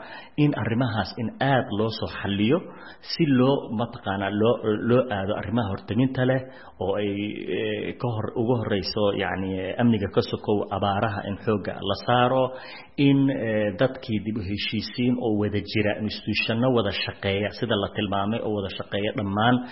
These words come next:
in ay jiraan. Marka intaas ani waxaan is leeyahay waa waxa xukuumadda cusub oo, yacni, oo ma-, ha-, mar-, Ra-iisul Wasaare Hamza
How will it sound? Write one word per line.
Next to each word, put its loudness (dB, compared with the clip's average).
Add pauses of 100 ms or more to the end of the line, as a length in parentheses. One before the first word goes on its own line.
(200)
in 8
ay 0
jiraan. 0 (320)
Marka -2
intaas 4
ani 2
waxaan -2
is -10
leeyahay 4 (320)
waa 2
waxa 4
xukuumadda 4
cusub 8 (360)
oo, 4
yacni, 4
oo 4
ma-, 2
ha-, 0
mar-, 0
Ra-iisul 4
Wasaare 4
Hamza 6